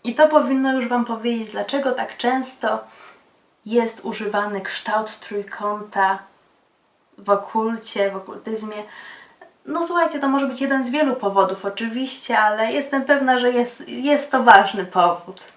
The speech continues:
Dlatego również w alchemii takim symbolem przejścia całego magnum opus, czyli wielkiej pracy,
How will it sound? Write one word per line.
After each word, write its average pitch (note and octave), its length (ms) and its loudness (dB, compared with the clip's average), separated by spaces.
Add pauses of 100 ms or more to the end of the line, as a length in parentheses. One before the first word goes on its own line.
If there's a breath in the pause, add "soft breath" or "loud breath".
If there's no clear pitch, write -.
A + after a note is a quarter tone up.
(220)
Dlatego B3+ 640 0
również G3+ 640 -8 (360)
w G3 120 -6
alchemii G#3 800 0 (280 loud breath)
takim A3 280 -6
symbolem B3 840 -2 (220)
przejścia B3 600 -2
całego A3 460 -2
magnum G3 460 0
opus, G#3 460 0
czyli G3 240 -4
wielkiej G3+ 500 -2
pracy, A3 640 4